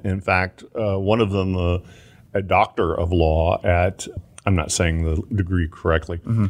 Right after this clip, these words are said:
Speaker 1: from Georgetown University. So coming from a, f-, a family that was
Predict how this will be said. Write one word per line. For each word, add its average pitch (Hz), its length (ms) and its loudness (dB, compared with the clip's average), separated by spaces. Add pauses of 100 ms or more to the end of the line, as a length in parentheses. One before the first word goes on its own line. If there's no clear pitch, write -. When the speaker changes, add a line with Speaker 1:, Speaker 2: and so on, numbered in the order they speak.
Speaker 1:
from 107 220 2
Georgetown 107 540 2
University. 95 800 0
So 92 460 2 (680)
coming 147 460 2
from 98 680 2
a, 95 60 -4
f-, - 200 -8 (240)
a 92 100 -6
family 104 840 2
that 90 160 -4
was 87 400 -4